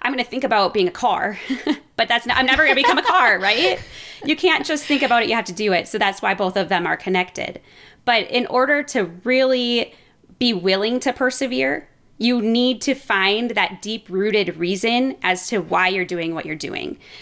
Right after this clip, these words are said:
Um, because that, when you're going through difficulty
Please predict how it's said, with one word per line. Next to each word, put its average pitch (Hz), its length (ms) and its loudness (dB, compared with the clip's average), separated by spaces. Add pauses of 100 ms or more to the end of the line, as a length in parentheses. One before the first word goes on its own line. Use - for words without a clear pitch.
(260)
Um, 180 420 0 (320)
because 226 440 -2 (520)
that, 240 720 0 (360)
when 226 200 0
you're 214 120 2
going 220 340 2
through 254 340 -2
difficulty - 920 -4